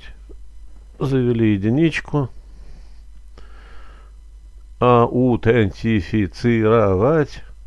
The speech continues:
Вот ж придумают же. Ну, было бы окей просто написать, да и все. Вот. Э, проверили, получили сообщение, что здорово, ваша система чистая.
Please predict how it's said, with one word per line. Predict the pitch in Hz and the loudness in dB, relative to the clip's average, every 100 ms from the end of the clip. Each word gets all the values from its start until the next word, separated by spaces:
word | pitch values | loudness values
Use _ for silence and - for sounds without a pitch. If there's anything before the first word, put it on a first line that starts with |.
| - | -16
Вот | 113 87 - | -14 -12 -14
ж | - - - | -16 -18 -12
придумают | - 104 95 143 113 87 | -4 -2 -2 -2 -2 -2
же. | 76 82 80 - - | -2 -6 -6 -14 -12
Ну, | 240 | -8
было | 220 202 196 165 | -4 -2 0 2
бы | 160 | 2
окей | 151 - 160 | 2 2 0
просто | 143 123 - 107 | 2 0 0 -2
написать, | 101 101 - 113 | -2 -2 -2 -2
да | 85 | -2
и | 87 | -4
все. | 78 - 87 90 - - - - - - - - - - - - - - - - - - - | -4 -6 -4 -4 -10 -18 -20 -20 -20 -18 -18 -18 -18 -18 -18 -18 -18 -18 -18 -20 -20 -20 -16
Вот. | - 98 98 95 90 - - - - - - - - - | -8 -6 -4 -4 -8 -12 -18 -18 -20 -20 -20 -20 -20 -14
Э, | 123 113 | -8 -6
проверили, | - 190 196 196 175 160 151 | -2 0 2 2 2 0 -2
получили | - 123 117 - 113 | 0 0 0 -2 -4
сообщение, | - 127 120 - 175 160 120 | -2 0 0 -2 -2 -2 -4
что | - 110 104 98 127 - - - | -4 -4 -4 -4 -10 -16 -20 -8
здорово, | 127 151 185 165 147 139 | -6 0 0 2 2 0
ваша | 135 151 135 | 0 -2 -2
система | 113 120 - - 135 107 90 - - | -6 -10 -8 -4 0 0 -2 -8 -18
чистая. | - 123 - 113 101 98 | -8 -8 -6 -4 -4 -6